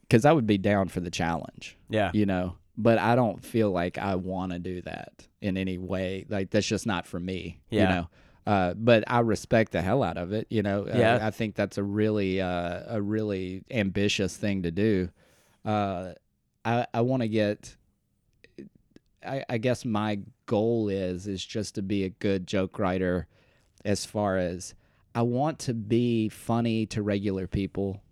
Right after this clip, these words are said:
Speaker 2: Yeah.
Speaker 1: you know? And then until I build my audience, and then I'll just start being very selfish. <laughs>
Speaker 2: Uh,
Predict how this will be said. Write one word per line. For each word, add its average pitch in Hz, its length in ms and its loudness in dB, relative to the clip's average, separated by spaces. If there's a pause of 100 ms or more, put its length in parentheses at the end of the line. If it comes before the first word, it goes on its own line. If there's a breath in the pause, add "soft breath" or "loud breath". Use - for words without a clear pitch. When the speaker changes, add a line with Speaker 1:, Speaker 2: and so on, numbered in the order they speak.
(100)
Speaker 2:
Yeah. 123 200 4
Speaker 1:
you 107 60 2
know? 104 160 -2 (720 soft breath)
And 104 220 2
then 107 460 2 (260)
until 117 360 0
I 101 80 2
build 107 300 4
my 92 100 0
audience, 90 560 0
and 98 180 -4
then 95 140 -2
I'll 90 120 -4
just 90 220 -6
start 85 260 -6
being 87 240 -4
very 87 320 -2
selfish. - 720 0
<laughs> - 360 -2
Speaker 2:
Uh, 143 420 4